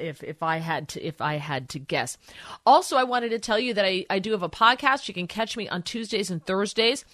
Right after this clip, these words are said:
live on YouTube and Gettr. Just search for Mary Walter Radio on either one of those. And also, the audio is on, uh, Apple Podcast and Spotify as well. Again, just search for Mary Walter Radio, and you can join me there.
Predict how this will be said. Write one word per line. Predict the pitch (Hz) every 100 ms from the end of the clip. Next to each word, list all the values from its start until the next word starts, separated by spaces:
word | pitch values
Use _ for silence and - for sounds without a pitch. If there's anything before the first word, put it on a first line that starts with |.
| - -
live | 185 208 233 240
on | 202 190
YouTube | 220 247 320 302
and | 214 185
Gettr. | 202 233 339 - - - -
Just | 170 208 -
search | 220 208 -
for | 190 190
Mary | - 185 185 185
Walter | 175 175 175
Radio | 160 170 196 233 339 - _ _ _ _ _ -
on | 160 156
either | - 185 196
one | 208 220
of |
those. | 202 254 285
And | 247 240
also, | 220 254 277 240 233 - -
the | 277
audio | 262 262 233 190 160 - - -
is | 214 214 208 190 -
on, | 196 185 185 185
uh, | -
Apple | 180 180 196 208
Podcast | - 233 233 220 233 -
and | 233 262
Spotify | - 294 453 - 143 -
as | - 214
well. | 277 285 160
Again, | 196 214
just | 208 208
search | - 196
for | - 190 - -
Mary | - 175 175 175 180 _ -
Walter | 165 160 170
Radio, | 156 170 175 160 151 -
and | 175
you | 160
can | 156 170
join | 156 147
me | 151
there. | 156 180 -